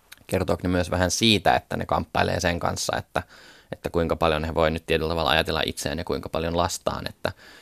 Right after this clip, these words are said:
että kun sehän, siihenhän se niinku äitiyden kritiikki myös aika usein, usein tota, kilpistyy tai niinku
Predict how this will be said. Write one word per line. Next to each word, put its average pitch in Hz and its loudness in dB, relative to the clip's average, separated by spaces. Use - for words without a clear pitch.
että - -10
kun 82 -4
sehän, 82 4
siihenhän 85 4
se 80 0
niinku 82 0
äitiyden 80 2
kritiikki - -6
myös 90 -6
aika 85 -6
usein, 92 -8
usein 80 -2
tota, 82 -4
kilpistyy 92 -2
tai 80 -2
niinku 85 -6